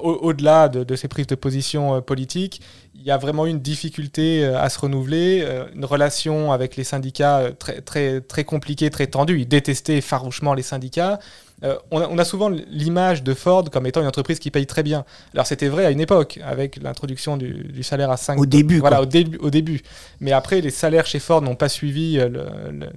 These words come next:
Speaker 1: les salaires chez la, chez la concurrence. Et, euh, en fait, dans les années trente et quarante, Ford payait mal.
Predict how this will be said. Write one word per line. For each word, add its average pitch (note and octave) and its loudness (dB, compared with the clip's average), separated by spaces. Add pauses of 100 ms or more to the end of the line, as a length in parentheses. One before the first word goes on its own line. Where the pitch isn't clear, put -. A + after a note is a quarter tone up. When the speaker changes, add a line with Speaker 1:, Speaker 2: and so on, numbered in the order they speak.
(260)
Speaker 1:
les C3+ -10
salaires C#3+ -2
chez - -10
la, C3+ -6
chez - -14
la C3 -6
concurrence. D3 0 (440)
Et, D#3 4
euh, C#3 8
en C3 4
fait, F#3+ -2
dans C3 0
les C3 -2
années C#3 -4
trente D3 0
et C3 -2
quarante, C#3+ 2
Ford F3 4
payait B2+ -2
mal. D3+ 4